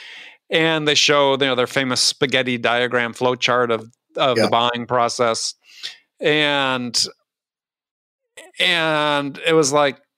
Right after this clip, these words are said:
Speaker 1: <laughs> okay, huh. I've never talked to a single company <laughs> that's, that's tried to mirror their sales process or align their sales process with this,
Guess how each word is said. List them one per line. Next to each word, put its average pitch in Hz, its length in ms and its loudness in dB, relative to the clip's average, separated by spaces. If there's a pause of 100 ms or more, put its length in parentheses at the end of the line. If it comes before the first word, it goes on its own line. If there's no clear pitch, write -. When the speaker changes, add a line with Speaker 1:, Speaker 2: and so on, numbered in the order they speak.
(200)
Speaker 1:
<laughs> - 380 -6
okay, 156 440 -2 (800)
huh. 170 240 0 (1120)
I've 123 100 -4
never 143 180 -2
talked 139 220 0
to 127 60 -2
a 113 40 -4
single 160 300 0
company 131 420 -4 (120)
<laughs> - 100 -8 (260)
that's, - 280 0 (480)
that's 165 360 -2 (300)
tried 185 320 2
to 139 240 2 (460)
mirror 165 400 4
their 139 160 2
sales 151 300 2
process 139 220 0
or 135 100 2
align 127 280 0
their 131 120 0
sales 151 280 0
process 113 480 -2
with 127 220 -4
this, 120 760 0